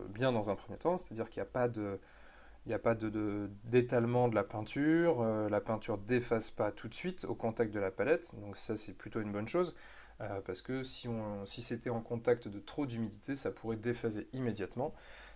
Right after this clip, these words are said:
Je vais juste prendre un petit pinceau pour triturer la peinture. On va prendre un vieux pinceau tout pourri, voilà. Alors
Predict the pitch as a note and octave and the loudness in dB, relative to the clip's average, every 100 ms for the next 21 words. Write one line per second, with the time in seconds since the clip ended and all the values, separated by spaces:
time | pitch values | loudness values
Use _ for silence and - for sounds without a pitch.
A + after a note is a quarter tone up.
0 | - G#2 G2+ A2 D#3 - - - G2+ - | -12 -12 -10 -6 -8 -8 -14 -8 -8 -8
1 | - D3+ B2+ - B2 - G#2+ - G2+ G2 | -8 -8 -8 -10 -12 -8 -10 -8 -12 -12
2 | - C#3 - - - - - D#3+ - A#2+ | -10 -12 -12 -20 -20 -18 -12 -12 -10 -8
3 | A2 C3+ D3 - F#2+ - B2+ C#3 C#3+ C3+ | -4 -4 -4 -8 -12 -8 -4 -2 -2 -4
4 | - - - - - - A#2 G#2 G2 - | -14 -18 -18 -16 -16 -14 -10 -8 -8 -10
5 | G2 - G#2+ G2+ - C#3 - G2+ - - | -12 -10 -14 -14 -12 -12 -12 -14 -14 -16
6 | - - - - B2 B2+ A#2+ A2 B2+ - | -14 -16 -14 -8 -8 -8 -6 0 0 -2
7 | - - - - - - - - - - | -14 -18 -18 -18 -18 -18 -20 -20 -18 -16
8 | - - - C#3+ G#2+ | -18 -10 -2 4 4